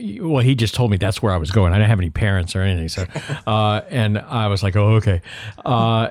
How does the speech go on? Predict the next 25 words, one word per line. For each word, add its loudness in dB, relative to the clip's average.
and, 2
<laughs> -2
but 4
it 0
was 2
one 2
of 2
the 2
only 2
schools 2
that -2
would -2
give 0
me 2
any 2
money 2
and -4
let 0
me -4
keep -4
my -6
hair 2
long. -4
In 0
nineteen 0